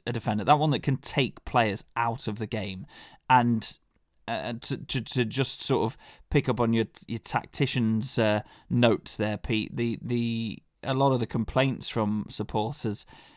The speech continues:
uh, particularly after the first halves of the games against Brighton and Burnley, were the fact that there were too many sidewards or backwards passes. And, and, you know, you've got to sort of take that with, with the transition of style of play that Brendan Rodgers has overseen in the last two years at Leicester.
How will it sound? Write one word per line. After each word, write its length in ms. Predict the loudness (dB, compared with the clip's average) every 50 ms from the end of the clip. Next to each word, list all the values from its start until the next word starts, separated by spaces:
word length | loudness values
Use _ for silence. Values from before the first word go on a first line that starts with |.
| -20 _ _ _ _ -6 -2
uh, 180 | -2 0 0
particularly 680 | -2 -4 -4 -2 -2 -2 -2 -2 -2 0 0 2 2 0
after 180 | 0 -2 -4 -4
the 100 | -4 -4
first 380 | -2 0 2 2 2 2 2 4
halves 340 | 6 6 6 6 4 0 -4
of 100 | -6 -6
the 60 | -6
games 320 | -4 -4 -2 -2 -4 -4
against 320 | -4 -6 -8 -6 -8 -10 -10 _ _ _ -16 _ -2
Brighton 240 | -2 -2 0 -2
and 120 | -4 -6 -4
Burnley, 300 | -4 -4 -2 -2 -2 -2
were 360 | -2 -2 -2 0 -2 -2 -4
the 120 | -6 -4
fact 240 | 0 0 0 0 0
that 140 | -4 -6 -4
there 80 | -4 -4
were 60 | -4
too 240 | -2 -2 -2 0 0
many 200 | 2 0 0 -2
sidewards 560 | -2 0 0 2 2 2 0 -2 -6 -6 -6
or 40 | -6
backwards 440 | -4 -6 -8 -6 -6 -8 -8 -8
passes. 440 | -4 0 0 0 0 0 -2 -2 -2
And, 140 | -2 -4 -4 -8 -12 -20 -20 -20 -20 -20 -12 -6 -2
and, 100 | 0 2
you 80 | 2
know, 100 | 4 4
you've 280 | 2 2 0 -2 -2 0
got 100 | 2 2
to 80 | 2
sort 220 | 2 2 2 2 2
of 80 | 2
take 300 | 0 2 2 2 2 4
that 180 | 4 4 4 4
with, 400 | 4 2 2 0 -4 -10 -16 -10 -4
with 200 | -2 -2 -2 -2
the 80 | -4
transition 600 | -2 0 2 2 2 2 2 0 0 0 0 -2 -2
of 60 | -2
style 320 | -2 2 2 2 2 2
of 120 | 0 -2 -2
play 220 | 0 2 2 2
that 140 | 0 -2 -2
Brendan 300 | -2 0 0 0 0 0
Rodgers 320 | 0 -2 -2 -2 -2 -2
has 140 | 0 0 2
overseen 560 | 2 2 2 2 0 0 0 0 0 0 0
in 80 | 0 0
the 60 | -2 -2
last 240 | -4 -6 -6 -6
two 140 | -4 -2 -2
years 260 | -2 -2 -2 -4 -4
at 80 | -6 -6
Leicester. 400 | -6 -6 -4 -4 -4 -2 -4